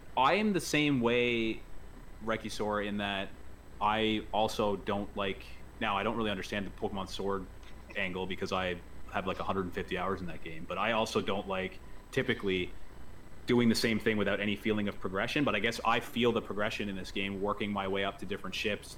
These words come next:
different, um, different planets, different, um, th-, the exosuit can be expanded. Like, every single detail of this game can be, you can edit, you can, you can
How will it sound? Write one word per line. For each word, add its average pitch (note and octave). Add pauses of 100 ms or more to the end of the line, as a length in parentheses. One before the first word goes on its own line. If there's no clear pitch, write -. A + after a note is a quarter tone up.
different, F#2+ (540)
um, E2+ (1000)
different A2
planets, A2
different, G2+ (140)
um, F2 (640)
th-, C3
the A#2+
exosuit A#2
can A2
be G2+
expanded. G#2+
Like, G2+
every B2
single A2+
detail G#2+
of F#2
this F#2
game G2
can F#2
be, F#2
you F#2+
can F#2+
edit, G2
you F#2+
can, F#2 (180)
you G#2
can F#2